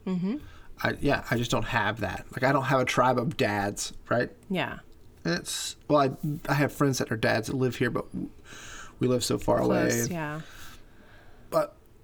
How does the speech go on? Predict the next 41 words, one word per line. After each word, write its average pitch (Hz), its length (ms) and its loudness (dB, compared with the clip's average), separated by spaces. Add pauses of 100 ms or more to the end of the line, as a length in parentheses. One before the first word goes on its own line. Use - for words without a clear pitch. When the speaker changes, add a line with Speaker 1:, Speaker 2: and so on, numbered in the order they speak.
(320)
Speaker 1:
You 202 100 6
know 214 140 6
what 220 200 4
I 185 100 4
think 196 280 2
is 196 140 -2
gonna 175 180 0
be 165 240 0
very 156 280 2
helpful 147 640 0
is 160 360 2
the 185 80 -2
fact, 151 420 2 (100)
is, 175 460 2 (260)
<sighs> - 240 -12
not 156 220 -4
the 147 80 -8
fact. - 400 -10
Why 180 140 -4
do 202 60 -2
I 208 60 -4
keep - 200 -10
saying - 240 -10
that? - 220 -10
I 190 80 2
think 233 340 2
the 277 80 2
fa-, - 320 2 (220)
<laughs> 208 180 -2
what 247 320 2
the 214 80 0
fuck? - 340 -2 (380)
I 208 100 6
think 254 380 4
what's 403 160 4
gonna 240 200 4
be 269 120 4
helpful 233 400 0
for 247 160 0
you 151 480 2 (440)
is 170 600 6